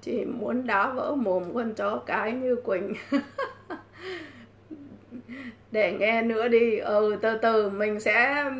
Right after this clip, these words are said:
đi từng khúc một. Tại vì bây giờ nó đang, ờ, nó đang nói, à, về cái chuyện là cộng sản sợ.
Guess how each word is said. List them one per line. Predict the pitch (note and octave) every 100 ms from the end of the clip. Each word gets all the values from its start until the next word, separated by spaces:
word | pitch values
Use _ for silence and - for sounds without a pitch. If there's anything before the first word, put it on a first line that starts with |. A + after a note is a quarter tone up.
| B3
đi | A#3 B3+
từng | B3 A#3 G#3 G#3 G3
khúc | C#4 -
một. | B3 G3+ - -
Tại | - F#3
vì | G3 G3 G3
bây | F#3+ A3+ A3+
giờ | G#3+ G3+
nó | F#3+ F3+ G#3
đang, | A#3+ A#3+ A#3
ờ, | A#3 A3+ A3+ A#3 - - - - -
nó | A#3+ C4
đang | B3+ A#3+
nói, | A3+ A3 A#3+
à, | C4+ A#3
về | G3 F#3+
cái | A#3 B3
chuyện | B3 F#3
là | F#3+ -
cộng | C4+ -
sản | - G3+ E3+ E3
sợ. | - A3 C#3+